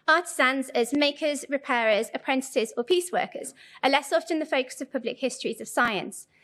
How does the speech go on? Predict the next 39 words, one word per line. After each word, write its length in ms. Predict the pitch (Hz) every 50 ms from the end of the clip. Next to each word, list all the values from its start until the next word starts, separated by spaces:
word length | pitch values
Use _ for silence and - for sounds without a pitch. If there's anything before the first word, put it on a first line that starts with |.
| _ - -
and 100 | 262 262
their 100 | 269 285
achievements 680 | 285 - - 392 381 381 370 - - 220 226 - - -
have 140 | 277 247 - 262 247 247
historically 600 | - 285 - - - 302 277 254 262 - 254 247
been 180 | 254 240 247
downplayed 580 | 233 254 233 233 233 233 - 254 214 208 208 - -
or 100 | 233 226
even 200 | 220 220 220 202
obscured 420 | 208 - - - 277 240 233 233
by 140 | - 180 185
museums 640 | 196 185 208 - 269 254 226 175 170 131 - - _ - - - - - -
in 140 | 254 247 254
favour 300 | - 302 302 339 330 339
of 100 | 330 -
a 40 | 302
narrative 580 | 285 254 220 208 220 220 - - 214 208 208 - -
that 140 | 254 - -
emphasises 560 | 233 233 - - - 254 208 226 233 220 247
major 320 | 262 247 233 233 - 247
milestones 640 | 240 269 277 269 262 262 - - - 160 214 - 233
in 80 | 226
scientific 500 | - - 202 196 214 - 208 - - -
development. 680 | - 214 233 226 220 - - - - - - - - - _ _ _ _ _ _ _ _ _ _ - - - -
I've 180 | - 277 277 359
also 240 | 403 415 - 381 339
mentioned 400 | 330 302 302 294 - - 302 285
the 80 | 254
role 220 | 247 254 247 240 240
of 180 | - 240 240
the 140 | - 247 -
instruments, 640 | 247 247 240 - - - 220 196 196 - - - - - -
um, 380 | 226 214 208 214 214 208 214 - _ _ _ _ _ _ _ _ _ - - - -
<clears throat> 720 | - - - - - _ _ _ _ _ _ _ - -
included 440 | 269 254 254 - 359 320 269 247 240
in 100 | 233 240
these 160 | 220 233 -
case 220 | - - 202 -
studies 340 | - - 196 190 208 208 208